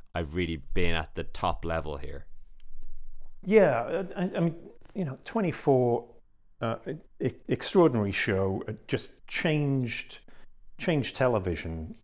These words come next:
Speaker 2: um, in, in many ways. You know, split screen stuff and, and this, this sense of, "Okay, we're gonna, we're gonna run this as if it's real time." An
Speaker 1: Mm.
Speaker 2: hour of television is an hour of actual time. Um,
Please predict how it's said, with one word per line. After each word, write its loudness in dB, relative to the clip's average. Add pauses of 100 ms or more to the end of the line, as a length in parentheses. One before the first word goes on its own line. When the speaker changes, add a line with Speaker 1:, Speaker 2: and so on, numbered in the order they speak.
Speaker 2:
um, -2 (560)
in, -2 (340)
in 0
many 0
ways. -2
You 0
know, 0
split 0
screen 0
stuff -2
and, -4 (440)
and 2
this, -2
this 0
sense -2
of, 0
"Okay, -2
we're 0
gonna, 0 (200)
we're -4
gonna 0
run 4
this 2
as -2
if -2
it's -6
real 0
time." -8 (520)
An -4
Speaker 1:
Mm. -10
Speaker 2:
hour 6
of -2
television -4
is -4
an -2
hour 2
of -4
actual -4
time. -6 (760)
Um, -2